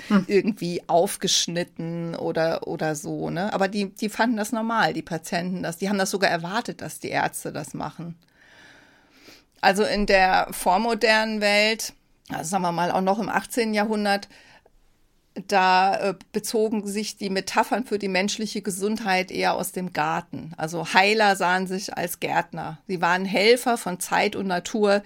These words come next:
Speaker 2: die die blühenden Lebenskräfte des Körpers wieder zur Entfaltung bringen sollten.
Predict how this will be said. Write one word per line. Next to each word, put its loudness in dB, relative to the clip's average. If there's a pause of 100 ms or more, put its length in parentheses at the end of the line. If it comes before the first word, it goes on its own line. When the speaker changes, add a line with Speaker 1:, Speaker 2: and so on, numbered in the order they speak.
(380)
Speaker 2:
die -4
die -6
blühenden 2
Lebenskräfte 2
des -4
Körpers 2
wieder -2
zur -6
Entfaltung 0
bringen -6
sollten. -4